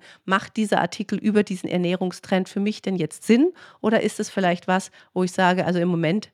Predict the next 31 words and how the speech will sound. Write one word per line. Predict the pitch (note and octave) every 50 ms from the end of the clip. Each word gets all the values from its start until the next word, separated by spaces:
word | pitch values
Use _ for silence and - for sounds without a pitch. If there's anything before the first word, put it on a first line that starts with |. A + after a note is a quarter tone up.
| _ _ _
interessant, | F#3+ G3 - - E3+ - - D3 E3 G#3+ - - -
aber | E3 E3+ E3+ F3 E3 -
ist | - F3+ F#3 -
nix | - E3+ - - -
für | - D#3+
mich‘“, | D#3 D3+ C#3+ - - - _
ne? | F3+ F#3 A#3+ C4 - - - - _ -
Ähm, | - F3+ F3+ F#3+ F#3+ F#3 F#3 - _ -
und | - - G3 F#3 -
w-, | - - - -
und, | - F#3+ F3+ F3 -
ähm, | - F#3 F#3 F#3 F#3 F3+ E3 - -
auch | E3+ F#3 G#3+
für | - - -
die | G#3+ G#3 -
Ärzte, | - G4 - - - - - D3 D3 D3+
ne? | E3+ F#3+ C4 F4+
Und | F#4+ D#4+ A#3+ G#3+ -
für | - G#3+
die | F#3+ G3 F#3+
anderen, | - F3+ G#3 A3+ A3 G#3+ G#3 -
die | G#3+ G3
Therapeuten | - - G3 - F#3 - - A#3 D4 D#4 C4+ G#3+
da | F#3 E3
draußen, | - - - C#3+ - E3 - -
die | F3
sagen: | E3+ F3 F3 E3+ E3+
„Ich | E3+ -
möchte | - G3 C#4 - - - A#3+
meinen | G3+ F3+ E3+ E3 E3
Kunden | - - G#3+ G#3+ G3+ - - E3+ E3